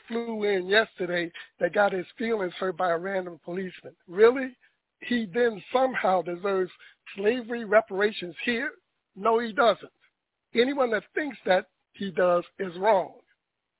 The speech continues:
Everyone on this panel understands that a race-based bill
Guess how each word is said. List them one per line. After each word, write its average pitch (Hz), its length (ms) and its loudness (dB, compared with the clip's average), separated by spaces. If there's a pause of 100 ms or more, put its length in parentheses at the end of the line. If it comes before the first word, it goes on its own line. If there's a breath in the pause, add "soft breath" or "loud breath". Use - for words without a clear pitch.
Everyone 294 360 2
on 240 140 2
this 226 220 -2
panel 196 400 0
understands 196 680 -6
that 170 120 -4
a 160 60 -8
race-based 196 760 -6
bill 180 320 0